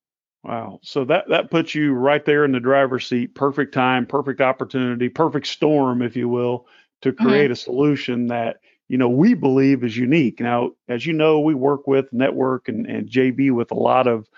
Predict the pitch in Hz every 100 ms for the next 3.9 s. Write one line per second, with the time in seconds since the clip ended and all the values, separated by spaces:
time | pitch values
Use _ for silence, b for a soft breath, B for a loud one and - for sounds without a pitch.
0 | b _ - 131 131 127 131 131 127 -
1 | - 135 135 131 131 131 131 131 135 120
2 | 107 131 123 - 127 131 123 - b b
3 | - 113 - 117 131 143 151 151